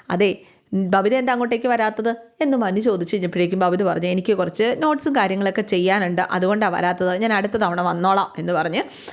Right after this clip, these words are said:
"ക്ലാസ് ഉണ്ട്, ക്ലാസ്, ആ, അങ്ങനെ കട്ട് ചെയ്യാൻ പറ്റുന്നൊരു ക്ലാസ് അല്ല" എന്ന് പറഞ്ഞു. "ആയിക്കോട്ടെ" എന്ന് പറഞ്ഞിട്ട്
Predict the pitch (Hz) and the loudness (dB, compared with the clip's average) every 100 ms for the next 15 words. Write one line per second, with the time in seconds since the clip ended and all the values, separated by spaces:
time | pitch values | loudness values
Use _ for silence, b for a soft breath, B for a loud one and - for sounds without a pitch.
0 | B 269 247 254 196 185 214 240 226 240 | B 2 2 0 -2 0 0 0 0 -2
1 | - - 220 214 208 214 214 214 208 220 | -2 0 0 0 0 -2 -2 -2 0 2
2 | 208 196 208 202 196 185 202 180 196 - | 2 0 0 0 0 0 0 0 0 -2
3 | 190 175 170 160 - 185 175 180 185 254 | -2 -2 -2 -4 -6 -2 0 0 0 -2
4 | B B B B B B _ _ _ - | B B B B B B _ _ _ -2
5 | 339 302 240 214 214 311 330 | 2 2 2 0 0 0 0